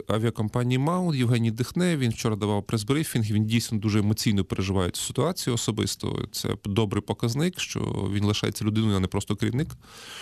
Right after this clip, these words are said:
Е, вони зараз, е, модернізують авіакомпанію, вкладають значний ресурс, і вони хочуть її стабілізувати.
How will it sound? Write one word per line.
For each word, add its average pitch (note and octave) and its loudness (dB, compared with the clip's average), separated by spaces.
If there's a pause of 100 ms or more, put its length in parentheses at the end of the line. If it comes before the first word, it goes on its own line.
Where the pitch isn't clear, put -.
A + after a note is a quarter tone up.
(300)
Е, A#2+ 4
вони B2 0
зараз, B2+ -2
е, A#2+ 4
модернізують A#2 2
авіакомпанію, C3+ 0
вкладають A#2+ 0
значний B2 0
ресурс, D3+ 0
і A2 2
вони A2 4
хочуть A#2 -4
її G#2+ 0
стабілізувати. F#2+ -2